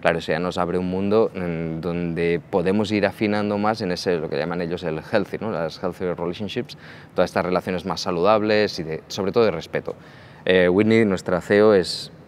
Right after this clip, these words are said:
activista política en Estados Unidos por los derechos de las mujeres y, claro, eh,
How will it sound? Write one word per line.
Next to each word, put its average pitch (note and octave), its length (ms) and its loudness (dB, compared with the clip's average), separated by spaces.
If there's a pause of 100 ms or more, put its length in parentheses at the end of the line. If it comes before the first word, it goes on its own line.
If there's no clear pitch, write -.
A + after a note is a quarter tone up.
(100)
activista - 480 -2
política F2 640 0
en E2 100 -6
Estados E2+ 280 -4
Unidos F#2+ 300 -4
por F2 120 -6
los D2+ 140 -8
derechos D#2 280 -8
de D#2+ 100 -8
las E2 100 -6
mujeres F#2+ 480 -2 (760)
y, F2 100 -6
claro, F2 220 0
eh, - 160 -6